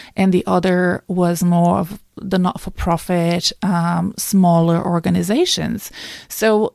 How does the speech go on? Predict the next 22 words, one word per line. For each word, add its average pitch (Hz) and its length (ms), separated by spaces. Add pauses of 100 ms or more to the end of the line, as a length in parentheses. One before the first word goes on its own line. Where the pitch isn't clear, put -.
if 226 220
you 247 120
identify 202 1160
what 190 360
your 185 460
expertise 202 680
is, 185 380
you 220 80
will 214 200 (220)
be 214 140
able 226 160
to - 260
collaborate 190 580 (100)
more 180 180
with 185 160
others 196 380
because 185 420 (640)
they 277 180
could 262 140
be 254 120 (140)
telling 240 340
each 190 220